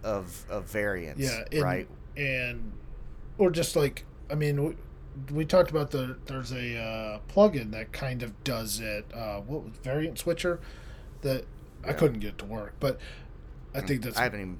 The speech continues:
Speaker 1: I haven't even played with it.
Speaker 2: Yeah.
Speaker 1: Well, I've been, I've been trying to refamiliarize myself with, uh, with Sketch.
Speaker 2: Yeah. Um, I
Speaker 1: So.
Speaker 2: mean, but I've also, like, uh,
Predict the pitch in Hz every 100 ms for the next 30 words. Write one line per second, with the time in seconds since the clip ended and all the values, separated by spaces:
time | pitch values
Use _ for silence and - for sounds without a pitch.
0 | - 98 95 87 87 - - 82 92 90
1 | 85 - 143 113 117 113 - 123 123 117
2 | 135 120 104 107 - 104 107 95 92 87
3 | 92 85 95 90 - 87 - 82 73 85
4 | 87 - 95 76 127 113 - - - 131
5 | 117 101 101 123 117 113 110 117 107 104
6 | 110 104 113 101 98 95 - - - -
7 | - - - - 117 104 98 90 -